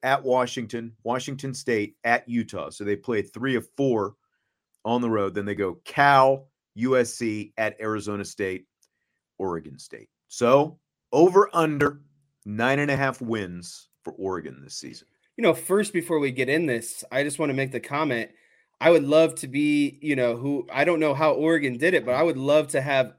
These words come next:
Speaker 2: eight home games and four
Speaker 1: <laughs>
Speaker 2: road games in one season. I feel like that's, like, a,
Speaker 1: Seriously.
Speaker 2: a very
Speaker 1: Did I
Speaker 2: distinct
Speaker 1: type
Speaker 2: advantage
Speaker 1: this
Speaker 2: right
Speaker 1: right?
Speaker 2: off the, <laughs> yeah, right off the bat.
Speaker 1: <laughs> Let me see if I can find this real quick.
Speaker 2: <laughs>
Speaker 1: Make sure.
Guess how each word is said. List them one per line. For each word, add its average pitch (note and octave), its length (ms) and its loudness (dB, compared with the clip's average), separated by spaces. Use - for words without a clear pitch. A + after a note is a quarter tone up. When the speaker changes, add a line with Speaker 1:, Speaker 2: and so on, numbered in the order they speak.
Speaker 2:
eight D3+ 240 0
home D3 300 -4
games B2+ 440 -2
and A#2+ 220 -10
four C3+ 560 -2
Speaker 1:
<laughs> - 380 -4
Speaker 2:
road G3+ 280 6
games C#3 340 2
in C3+ 100 -4
one C3 200 -4
season. A#2+ 340 -6
I C3 120 -2
feel F#3+ 140 0
like F3 160 6
that's, F#3 280 4
like, - 20 6
a, D#3 220 4
Speaker 1:
Seriously. B2 280 -2
Speaker 2:
a C#3+ 80 -2
very D#3 680 4
Speaker 1:
Did C3+ 40 -10
I - 400 -20
Speaker 2:
distinct B2+ 480 0
Speaker 1:
type - 20 6
Speaker 2:
advantage F3 140 4
Speaker 1:
this C3+ 40 -8
Speaker 2:
right D#3 220 8
Speaker 1:
right? - 20 6
Speaker 2:
off D3+ 200 2
the, D3 140 2
<laughs> D#3 200 0
yeah, G#3+ 200 8
right D#3 220 6
off E3+ 140 6
the C#3+ 140 0
bat. D#3+ 380 2
Speaker 1:
<laughs> - 120 -20
Let - 40 -16
me F3 60 -14
see E3 140 -4
if D#3+ 60 0
I D#3 100 2
can A#2 80 -6
find A#2 260 -2
this F#2 180 -8
real F#2 180 -4
quick. E2+ 400 -6
Speaker 2:
<laughs> - 1700 -2
Speaker 1:
Make B2 200 -8
sure. G2+ 360 -2